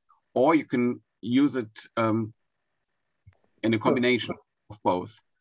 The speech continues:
Um, that's actually a system that, um, Woodfast made maybe twenty years ago or so. Um, I kept the screws from my Woodfast chuck and had a, a faceplate turned for my big lathe, because that has a kind of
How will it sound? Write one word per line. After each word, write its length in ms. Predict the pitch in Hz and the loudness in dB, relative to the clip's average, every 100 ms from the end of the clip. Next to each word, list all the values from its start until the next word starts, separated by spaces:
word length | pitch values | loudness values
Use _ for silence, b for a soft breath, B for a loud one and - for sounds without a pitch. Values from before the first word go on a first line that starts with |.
| _ _ _ 107 | _ _ _ -2
Um, 280 | 110 113 107 | 0 -2 0
that's 240 | 139 - | -2 0
actually 680 | 156 156 - 147 143 139 - | -4 -4 -6 0 2 2 0
a 40 | 113 | -4
system 480 | 147 - 135 123 | -6 -6 -4 0
that, 280 | 117 113 - - | 0 -2 -4 -4
um, 340 | 107 107 110 113 | 0 0 -2 -2
Woodfast 640 | 160 - - 110 107 104 - | -4 -4 0 0 0 -4 -4
made 320 | 110 107 120 - - - | -2 0 -2 -8 -12 -4
maybe 240 | 104 104 | -4 -4
twenty 320 | - 110 107 | -4 -6 -4
years 200 | 110 110 | -4 -4
ago 220 | 101 110 | -2 -2
or 140 | 113 85 | -2 -4
so. 340 | 95 98 120 _ _ b b b - | -4 -6 -6 _ _ b b b -6
Um, 260 | 95 101 - | -2 -2 -2
I 120 | 110 | -2
kept 340 | 107 143 147 - | -2 -2 -4 -4
the 100 | 117 | -4
screws 640 | - - - 139 147 143 | -6 -20 -4 2 2 2
from 280 | - 113 110 | -2 -4 0
my 120 | 113 | 0
Woodfast 720 | 110 120 - 113 110 110 - _ | 0 -4 -4 -2 -2 -4 -14 _
chuck 260 | - 117 - - | -4 -4 -4 -6
and 140 | 101 | -4
had 200 | 104 101 | -2 -2
a, 200 | 98 95 - | -2 -6 -8
a 60 | - | -12
faceplate 560 | - 107 107 95 92 - | -6 -6 -6 -6 -6 -4
turned 320 | 107 98 101 | -4 -2 -6
for 120 | 98 | -6
my 160 | 92 90 | -6 -4
big 240 | 98 - | -6 -4
lathe, 280 | 90 90 92 _ _ _ _ - | -4 -4 -6 _ _ _ _ -8
because 340 | 104 - 92 | -8 -4 -4
that 120 | 95 98 | -2 -4
has 260 | 98 87 | -4 -4
a 280 | 82 87 87 101 - | -4 -6 -6 -12 -12
kind 160 | 101 | -6
of 120 | 95 | -6